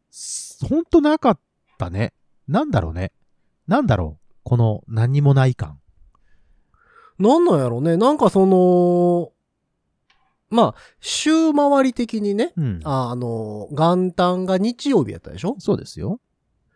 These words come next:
Speaker 2: ほんで、三が日が日、月、火。
Speaker 1: うんうんうん。
Speaker 2: で、もう水曜日ぐらいから仕事の方が多かったじゃないですか。
Speaker 1: そうなんですよ。
Speaker 2: 四日ぐらいからね。
Speaker 1: 四日ぐ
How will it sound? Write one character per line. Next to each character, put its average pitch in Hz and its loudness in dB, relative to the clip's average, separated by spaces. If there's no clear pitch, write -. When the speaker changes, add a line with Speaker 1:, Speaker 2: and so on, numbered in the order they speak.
Speaker 2:
ほ 233 -6
ん - -6
で、 208 0
三 202 -2
が 233 0
日 160 0
が 120 -2
日、 143 0
月、 110 -6
火。 107 -6
Speaker 1:
う 135 -8
ん 131 -4
う - -4
ん 101 -4
う - -8
ん。 85 -12
Speaker 2:
で、 220 2
も 208 4
う 180 2
水 277 0
曜 269 4
日 247 0
ぐ 240 2
ら 180 6
い 135 2
か 120 -6
ら 110 -6
仕 - -6
事 165 -2
の 147 -2
方 131 -4
が 92 -14
多 123 -8
か - -8
っ - -6
た - -16
じ - -14
ゃ - -18
な 64 -20
い - -20
で - -20
す - -20
か。 - -14
Speaker 1:
そ 196 0
う 127 2
な 85 -6
ん - -16
で 90 -8
す 90 -12
よ。 76 -14
Speaker 2:
四 123 0
日 165 0
ぐ 180 -2
ら 175 0
い 131 -2
か 92 -10
ら 90 -10
ね。 95 -6
Speaker 1:
四 95 -6
日 - -6
ぐ - -